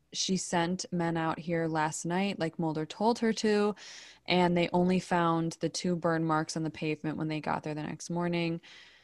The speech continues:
Then she says that it looks like a cop killer case, and she seems to be more upset about the fact, about that fact than about the three other victims, as if cops don't get into this line of work recognizing that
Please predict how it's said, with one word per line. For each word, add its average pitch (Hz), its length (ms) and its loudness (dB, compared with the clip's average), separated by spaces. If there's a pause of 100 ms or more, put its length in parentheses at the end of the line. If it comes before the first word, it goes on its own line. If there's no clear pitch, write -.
(600)
Then 208 200 6
she 202 220 4
says 190 480 6
that 180 440 8
it - 140 0
looks 180 240 2
like 180 120 4
a 165 40 0
cop 208 320 0
killer 214 300 2
case, 220 580 2
and 185 160 4
she 202 180 2
seems 220 340 0
to 247 100 2
be 233 100 6
more 180 300 6
upset 170 400 2
about 180 240 2
the 190 80 -2
fact, 190 420 2 (680)
about 175 320 8
that 165 240 6
fact 208 400 2
than 180 140 2
about 170 220 4
the 180 80 -14
three 170 200 0
other 160 200 2
victims, 214 680 -2 (800)
as 175 240 6
if 170 260 4
cops 175 380 2
don't 165 240 -2
get 170 120 2
into 165 220 -2
this 165 220 -4
line 165 180 0
of 170 140 -4
work 180 240 0
recognizing 165 640 -4
that 160 160 -4